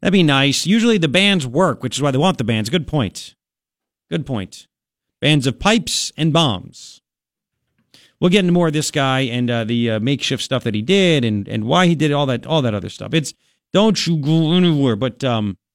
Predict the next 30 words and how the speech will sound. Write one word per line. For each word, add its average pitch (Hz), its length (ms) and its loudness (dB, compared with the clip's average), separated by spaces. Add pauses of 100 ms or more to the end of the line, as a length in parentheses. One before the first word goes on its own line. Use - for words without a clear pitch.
(1160)
let's 156 120 0
play 208 180 0
the 160 120 0
longer 139 260 0
version. 113 220 -2
I - 20 -4
wanted 143 220 0
the 127 40 -2
longer 131 220 0
version 113 260 0
just 120 160 -2
so 120 80 -8
people, 113 300 -2
if 104 60 -6
they 117 100 0
missed 123 260 -2
it, 110 40 -2
they 110 80 0
can 107 80 0
get 107 100 -4
the 104 100 -4
recap 117 460 -4
of 101 240 -6
this. 98 320 -6
Number 113 220 -2
nine, 110 420 2
if 87 100 -6
you 113 60 -6
don't 98 180 -2
mind. 98 320 0